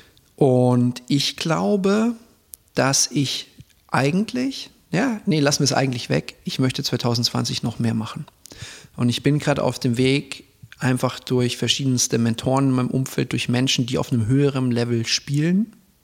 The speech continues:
ja, auf einem höheren Energielevel unterwegs sind, mir anzuschauen, wie die das machen, wie ich's kopieren kann, wie ich's übernehmen kann.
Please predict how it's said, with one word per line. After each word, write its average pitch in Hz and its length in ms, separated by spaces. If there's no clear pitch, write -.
ja, 135 100
auf - 160
einem 117 140
höheren 127 340
Energielevel 123 540
unterwegs 120 520
sind, 151 180
mir 127 120
anzuschauen, 127 400
wie 117 60
die 117 80
das 117 180
machen, 117 320
wie 113 80
ich's - 140
kopieren 127 380
kann, 113 200
wie 120 140
ich's - 260
übernehmen 127 500
kann. 123 300